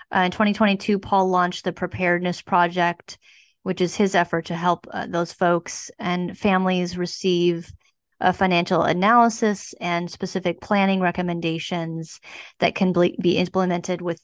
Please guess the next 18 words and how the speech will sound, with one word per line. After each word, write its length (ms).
their 260
advisor 640
of 120
their 160
choice. 720
Uh, 160
he 140
does 160
not 220
offer 340
this 260
for 180
free, 520
as 260
he 240
believes 440
that 140
people 720